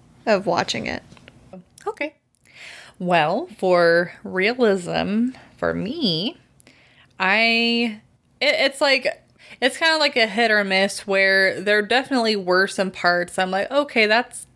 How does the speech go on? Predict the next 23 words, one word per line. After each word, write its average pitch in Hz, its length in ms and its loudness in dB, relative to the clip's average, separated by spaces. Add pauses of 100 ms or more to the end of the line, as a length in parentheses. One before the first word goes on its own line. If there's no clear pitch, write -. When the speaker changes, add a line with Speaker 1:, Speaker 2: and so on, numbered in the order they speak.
(240)
Speaker 2:
decently 208 640 -4
realistic. 160 920 0 (400)
But 196 120 2
then 214 160 2
there 208 220 4
were 196 440 2
some 185 320 -2 (140)
parts 175 340 0
where 175 100 0
you're 160 120 2
like, 151 420 -2
"Really, 180 260 0
we're 170 140 -4
doing 170 240 -4
this 170 200 -4
again?" 175 380 -2 (420)
So 202 280 0
I 220 180 2
would 320 220 2
give 233 200 0
this 214 200 -4
a 190 80 0
three. - 480 -14